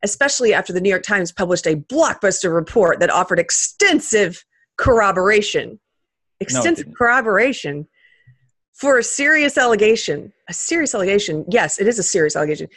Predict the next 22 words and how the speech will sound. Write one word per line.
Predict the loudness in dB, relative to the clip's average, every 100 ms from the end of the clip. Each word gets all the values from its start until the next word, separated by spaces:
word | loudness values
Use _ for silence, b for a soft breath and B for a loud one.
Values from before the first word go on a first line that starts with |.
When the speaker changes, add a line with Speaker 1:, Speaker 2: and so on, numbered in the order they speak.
| b
Speaker 1:
that | -4 0
Kavanaugh | -2 0 0
is | 0 0
guilty | -2 0 -4
of | -4
sexual | -4 -4 -4
assault. | -4 -2 -2 -2 -6 -20 _ _ _ _
Speaker 2:
You | -2
know | 0
what? | 2 2
I | 0
can, | -4 -4
you | -2
know | 0
what? | 2 0
I'm | 0
not, | -4 -4
I |
don't | -4
wanna | -4
be | -4
the, | -6 -10